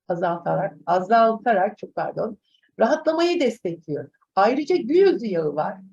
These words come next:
Gül özü yağı ağrı kesici özelliği de var. Aynı zamanda kaygı ve stresi azaltıcı etkisi var. Antibakteriyel etkisi de oldukça yüksek.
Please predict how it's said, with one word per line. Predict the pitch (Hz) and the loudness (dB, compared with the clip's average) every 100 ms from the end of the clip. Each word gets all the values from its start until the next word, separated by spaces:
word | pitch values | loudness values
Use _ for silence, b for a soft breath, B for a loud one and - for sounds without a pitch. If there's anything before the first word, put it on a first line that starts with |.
| _ _ | _ _
Gül | 214 247 262 | -10 -8 -6
özü | 294 | -4
yağı | 247 285 196 202 | -4 -4 -4 0
ağrı | 226 294 - | 0 0 -4
kesici | 294 302 285 | -10 -10 -10
özelliği | 269 247 269 269 269 254 | -8 -4 0 0 -2 -6
de | 175 | -6
var. | 160 151 | -6 -8
Aynı | 180 214 220 | -6 -6 -6
zamanda | 202 180 170 180 262 - _ _ _ _ | -8 -8 -10 -8 -10 -10 _ _ _ _
kaygı | - 196 214 208 311 285 | -10 -4 -4 -2 -2 -2
ve | 269 | -6
stresi | - 220 - 220 - | -10 -16 -8 -8 -8
azaltıcı | - 190 190 170 170 _ - 196 285 _ _ - | -6 -4 -2 -4 -6 _ -14 -12 -12 _ _ -18
etkisi | 180 _ 220 - | -18 _ -20 -12
var. | 269 285 - _ _ _ - | -6 -6 -8 _ _ _ -6
Antibakteriyel | 277 339 349 - 196 196 - 180 165 147 - | -6 -4 -8 -6 -6 -6 -10 -8 -8 -10 -12
etkisi | 202 _ _ 240 | -14 _ _ -10
de | |
oldukça | - 202 196 - - | -8 -8 -12 -18 -18
yüksek. | 214 170 _ - - | -16 -16 _ -14 -14